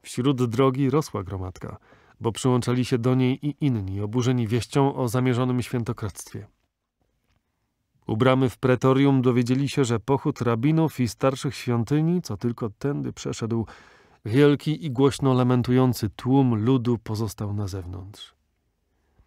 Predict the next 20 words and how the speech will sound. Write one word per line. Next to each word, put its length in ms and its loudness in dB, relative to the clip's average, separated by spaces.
Wejścia 460 0
pilnował 460 0
setnik 480 -2
z 80 -10
dobytym 480 -2
mieczem, 420 -8
w 140 -20
pełnej 340 4
zbroi, 460 0
stojąc 500 -6
u 100 0
stóp 360 -4
pięknej 600 2
marmurowej 580 2
strażnicy 680 -2
zaopatrzonej 680 -2
blankami 720 0
i 80 -4
piętrowymi 680 0
krużgankami. 800 -8